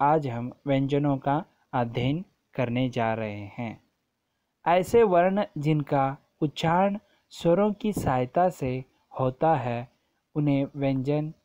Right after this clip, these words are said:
कहते हैं। तो आप समझ सकते हैं कि स्वर यानी जो उच्चारण करते समय स्वतंत्र रूप से उच्चारित होते हैं और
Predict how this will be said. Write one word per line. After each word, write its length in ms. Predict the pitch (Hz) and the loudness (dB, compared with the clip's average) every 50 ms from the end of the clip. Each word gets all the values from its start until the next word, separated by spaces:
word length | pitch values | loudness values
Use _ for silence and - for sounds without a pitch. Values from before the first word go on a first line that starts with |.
| _ _ _ - | _ _ _ -2
कहते 320 | 131 123 117 - - 123 | -2 -2 -2 -2 -6 -8
हैं। 440 | 113 110 98 92 104 98 82 - _ _ _ _ _ _ _ _ - | -8 -8 -10 -12 -16 -18 -18 -20 _ _ _ _ _ _ _ _ 0
तो 340 | 190 196 202 196 - - - _ _ _ _ _ - | 2 4 4 4 2 -2 -6 _ _ _ _ _ -2
आप 140 | 156 160 156 | 0 0 0
समझ 340 | - - - 165 165 185 180 | -2 -2 -2 0 0 0 0
सकते 340 | - - 151 143 - 160 147 | 0 -2 -4 -2 -2 -2 -2
हैं 220 | 127 131 139 135 | -2 -2 -4 -4
कि 240 | 135 - 180 196 208 - _ _ _ _ _ | -4 -4 -6 -6 -6 -8 _ _ _ _ _
स्वर 320 | - - - 180 190 202 202 | -14 -4 0 2 4 4 6
यानी 380 | 196 180 170 170 180 196 202 | 6 4 4 2 0 -2 -2
जो 200 | 185 175 175 175 156 | 0 2 2 2 2
उच्चारण 460 | 143 139 - - 151 151 160 180 180 | 0 -2 -2 -2 0 0 0 0 0
करते 320 | - 160 143 139 - 160 | -2 -2 -2 0 -2 -2
समय 280 | 151 - 156 147 160 170 | -2 -2 -4 -4 -4 -6
स्वतंत्र 460 | - - 139 - - 160 165 - 165 | -4 -4 -4 -4 -4 -6 -6 -4 -2
रूप 140 | 151 143 - | -2 -2 -4
से 160 | - - 180 | -2 -2 0
उच्चारित 580 | 170 151 139 135 - - 135 127 131 135 127 - | 0 0 0 -2 -2 -2 -2 0 0 -2 -4 -4
होते 220 | 131 120 - - | -6 -6 -6 -6
हैं 320 | 135 127 135 160 165 202 - _ _ _ _ _ _ _ _ _ _ | -6 -6 -4 -6 -6 -8 -10 _ _ _ _ _ _ _ _ _ _
और 580 | - 156 165 170 170 170 180 170 - - _ _ | 2 4 4 6 6 4 4 2 -2 -6 _ _